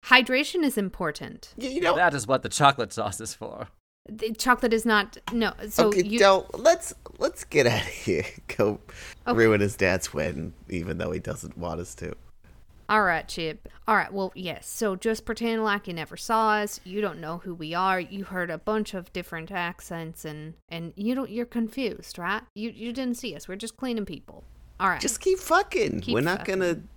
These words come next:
Speaker 2: no one's gonna talk to you. Go in your room.
Speaker 3: Yes,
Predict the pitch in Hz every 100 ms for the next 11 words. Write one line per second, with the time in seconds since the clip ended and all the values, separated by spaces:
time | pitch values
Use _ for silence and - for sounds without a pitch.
0 | - 143 196 240 - 269 277 254 254 -
1 | - 82 82 120 139 175 160 156 131 -
2 | - - - - 110 117 107